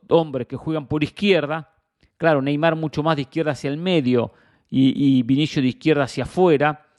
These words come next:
abre más la cancha, eh, puede jugar Neymar detrás del nueve y por izquierda lo pone el propio Vinicius, que es más de abrir la cancha, de desbordar, de,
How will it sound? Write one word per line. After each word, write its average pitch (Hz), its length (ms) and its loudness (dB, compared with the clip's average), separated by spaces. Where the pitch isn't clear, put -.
abre 139 180 -2
más 131 140 0
la 135 100 2
cancha, 143 540 -4
eh, 123 200 -4
puede 160 320 2
jugar 147 340 0
Neymar 139 420 -2
detrás 131 360 -4
del 139 180 -2
nueve 165 320 2
y 139 40 -2
por 127 180 -4
izquierda 131 540 -2
lo 117 180 -6
pone 131 220 -2
el 127 80 -2
propio 131 260 -2
Vinicius, 147 500 0
que 127 100 -6
es 120 40 -4
más 131 140 -2
de 131 60 0
abrir 127 200 -2
la 127 140 -2
cancha, 143 440 0
de 123 120 -2
desbordar, 131 680 0
de, 117 220 -2